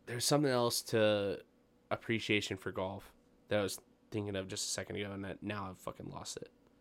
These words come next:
I don't know. The fucking, the amount of difficulty, though, that golf takes. Oh, I've been having this argument with people at work 'cause, like, people at work are starting to figure out, like, my personality,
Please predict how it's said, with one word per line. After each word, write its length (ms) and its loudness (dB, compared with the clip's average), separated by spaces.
I 120 8
don't 120 0
know. 200 -10
The 140 8
fucking, 680 4
the 200 6
amount 300 10
of 80 4
difficulty, 500 -2
though, 240 -6
that 200 -4
golf 300 4
takes. 340 0
Oh, 280 12
I've 200 12
been 120 12
having 220 10
this 120 10
argument 420 8
with 100 6
people 280 6
at 80 6
work 240 2
'cause, 140 4
like, 160 6
people 260 12
at 140 12
work 280 4
are 60 6
starting 340 6
to 60 -2
figure 320 2
out, 200 4
like, 160 2
my 120 0
personality, 760 2